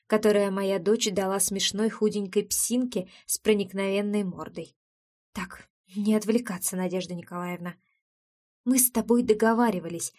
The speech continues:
что не будем вести речь ни о каких «мы»,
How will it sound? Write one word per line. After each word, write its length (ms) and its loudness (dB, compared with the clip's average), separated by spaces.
что 280 2
не 140 4
будем 400 0
вести 380 2
речь 320 2
ни 120 4
о 120 4
каких 540 0
«мы», 380 4